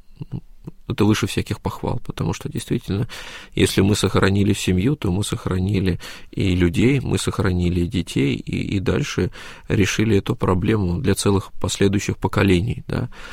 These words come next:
А если мы не решили эту проблему между собой, то нашим детям не на что будет смотреть, не на что будет опереться, и они эту нас-, проблему унаследуют. Поэтому проблему семейную, такую, семейной коммуникации, если говорить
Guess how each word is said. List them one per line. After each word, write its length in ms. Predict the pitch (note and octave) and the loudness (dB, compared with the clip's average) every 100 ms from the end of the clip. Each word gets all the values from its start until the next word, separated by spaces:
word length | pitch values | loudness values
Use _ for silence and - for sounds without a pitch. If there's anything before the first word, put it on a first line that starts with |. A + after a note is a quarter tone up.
| - | -10
А 140 | - F#2+ | 0 2
если 220 | F#2 F#2 | 2 0
мы 380 | F#2+ F#2+ F2+ - - | 2 2 2 0 -2
не 200 | G2+ B2 | 0 0
решили 400 | F#2+ - D3 C#3 | 0 0 0 0
эту 160 | B2 | -2
проблему 440 | - A#2 A2+ A2 A2 | 0 0 2 0 0
между 300 | G#2+ - G#2+ | 0 0 -2
собой, 380 | G2+ G2+ G2+ | -2 0 0
то 120 | - G2 | 0 -2
нашим 440 | G2 - G2 - | -2 -2 -4 -2
детям 460 | - C3+ - G#2+ - - | 0 0 0 -4 -6 -6
не 240 | A2 A#2+ | -2 -2
на 120 | B2+ C3 | -2 -4
что 200 | - F#2+ | -4 -2
будет 220 | C3+ - | 0 -2
смотреть, 460 | G2+ F#2+ - B2 - - - - | -2 -2 0 -2 -4 -14 -6 0
не 100 | G2+ | 2
на 100 | G2 | 2
что 180 | - | 0
будет 260 | G2 F#2+ - | 2 2 2
опереться, 520 | F#2+ F#2+ A#2+ C3 - | 0 2 2 0 -4
и 140 | - G2 | 0 2
они 240 | G2+ A#2+ | 2 2
эту 220 | A2 G2+ | 0 0
нас-, 240 | F#2 F#2+ - - | 0 -2 -6 -2
проблему 440 | F#2 G2 A#2 A2+ - | 2 4 2 2 0
унаследуют. 680 | G#2 G2+ G2 F2+ F2+ - - - - - - | -2 0 -2 0 -2 -4 -12 -18 -18 -18 -4
Поэтому 600 | G#2+ A2+ - F#2+ F#2+ F2+ | 0 2 2 2 2 0
проблему 600 | - - - F2+ G#2+ B2 C3+ | -2 -4 -2 2 2 2 0
семейную, 560 | - G2 A#2 B2+ G2 | 0 0 0 0 -2
такую, 480 | - - G2 F2+ F2 | -4 -2 0 2 0
семейной 400 | - G2+ G2 G2+ | -2 0 0 0
коммуникации, 800 | - F#2 F#2+ F#2 G#2 A2 - F#2 | 2 2 2 0 0 -2 0 -2
если 180 | - A2+ | -2 -2
говорить 400 | F#2+ F2 F#2 | 0 2 0